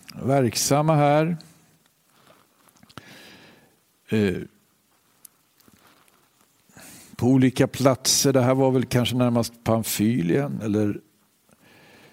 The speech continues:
någon av de platser som nämns.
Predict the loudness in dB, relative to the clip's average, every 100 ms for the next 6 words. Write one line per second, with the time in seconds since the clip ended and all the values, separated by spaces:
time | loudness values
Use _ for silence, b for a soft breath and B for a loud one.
0 | b b b b _ _ _ _ _ -4
1 | 0 2 2 0 0 2 2 0 -2 0
2 | 0 2 2 2 -2 -2 -4 -6